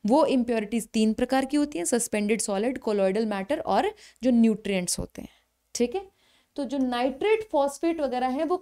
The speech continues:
कोलॉइडल इम्प्योरिटीज हैं, ये गलत है, वो कोलॉइडल इम्प्योरिटीज नहीं है, they are nutrients। कोलॉइडल इम्प्योरिटीज में आपका फीकल मैटर, एक्सक्रीटा, पेपर, क्लॉथ, ये सब आ जाएगा। So first is correct, second is not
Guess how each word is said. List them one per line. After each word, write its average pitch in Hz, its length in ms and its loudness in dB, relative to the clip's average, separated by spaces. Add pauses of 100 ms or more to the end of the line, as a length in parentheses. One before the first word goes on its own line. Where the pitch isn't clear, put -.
कोलॉइडल 294 580 2
इम्प्योरिटीज 202 600 -4
हैं, 208 100 -8
ये 196 220 -8
गलत 196 400 -4
है, 320 60 -14 (120)
वो 202 200 -6
कोलॉइडल 202 460 -4
इम्प्योरिटीज 185 520 -4
नहीं 214 300 -2
है, 330 120 -4
they 202 160 -4
are 190 160 -6
nutrients। 262 680 -2 (580)
कोलॉइडल 220 460 2
इम्प्योरिटीज 208 540 -4
में 214 80 -8
आपका 226 320 -6 (240)
फीकल 254 400 2
मैटर, 208 400 -2
एक्सक्रीटा, 214 680 -6
पेपर, 208 380 -4
क्लॉथ, 196 460 -4
ये 185 140 -2
सब 175 200 -6
आ 76 100 -8
जाएगा। - 360 -14 (320)
So 277 220 0 (460)
first 427 380 0
is 262 280 -6
correct, 320 340 2 (120)
second 302 500 -6
is 247 240 -6 (140)
not 294 340 0